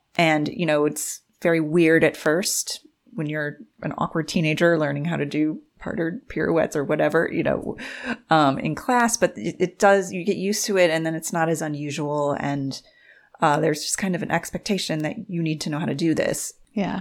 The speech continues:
Speaker 1: And that you're the tool to express the choreographer's vision, if that makes, you know, so if you're in a rehearsal setting and someone is choreographing on you and they ask you to do something and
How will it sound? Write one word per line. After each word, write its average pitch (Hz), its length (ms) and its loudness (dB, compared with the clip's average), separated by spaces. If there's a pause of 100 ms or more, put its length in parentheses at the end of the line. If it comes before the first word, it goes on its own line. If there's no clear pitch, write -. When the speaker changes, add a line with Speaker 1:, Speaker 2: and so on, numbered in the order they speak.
Speaker 1:
And 151 220 4
that 147 340 2
you're 170 180 -2
the 160 120 2
tool 170 320 -4
to 156 100 -4
express 147 400 -2
the 147 120 -4
choreographer's 143 640 -2
vision, 170 360 -2
if 190 140 -8
that - 100 -12
makes, - 440 -6
you 160 160 -2
know, 143 140 0
so 151 420 0 (100)
if - 140 -6
you're 175 100 2
in 190 140 2
a 170 80 2
rehearsal 180 420 -2
setting 151 380 0
and 143 120 -4
someone 151 280 -4
is 147 80 -8
choreographing 156 640 0
on 151 100 -2
you 147 160 -4
and 143 100 -2
they 143 100 -2
ask 147 200 -4
you 147 60 -8
to 147 80 -4
do 170 160 -4
something 151 420 -6
and 139 160 -4